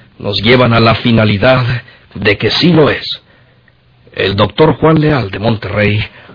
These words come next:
ha examinado el ojo artificial que se lo enviamos por conducto de uno de nuestros agentes. Nuestro enviado regresó anoche en el tren de México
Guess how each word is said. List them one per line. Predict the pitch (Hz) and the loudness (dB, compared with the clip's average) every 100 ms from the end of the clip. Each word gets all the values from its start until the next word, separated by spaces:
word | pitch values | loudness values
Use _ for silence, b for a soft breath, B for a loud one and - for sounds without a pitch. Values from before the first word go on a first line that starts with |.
| B | B
ha | 101 | 0
examinado | 95 - 107 95 101 104 101 | 0 0 -2 0 2 2 2
el | 95 | 0
ojo | 101 104 | -2 -4
artificial | 98 - 101 98 110 117 143 151 | -8 -8 -8 -6 0 2 0 -2
que | 135 | -4
se | 120 | -4
lo | 104 | -4
enviamos | 98 104 123 117 110 | -2 2 4 2 0
por | 120 | -2
conducto | 113 127 175 156 175 156 | 0 0 -2 -2 -2 0
de | |
uno | 165 170 | 0 0
de | 139 | 0
nuestros | 131 117 123 120 | 0 -2 -2 -2
agentes. | 120 147 110 - - - _ b b b b b b b - | 0 2 2 -2 -10 -10 _ b b b b b b b -12
Nuestro | - - 98 | -10 -4 -4
enviado | 95 110 120 | 2 2 4
regresó | 117 107 98 95 113 | 2 0 -4 -4 -2
anoche | 117 120 98 | 0 -2 -4
en | 98 | -6
el | 98 | -6
tren | 107 107 | -4 -2
de | 98 | 0
México | 123 156 131 156 | -2 -2 -2 -2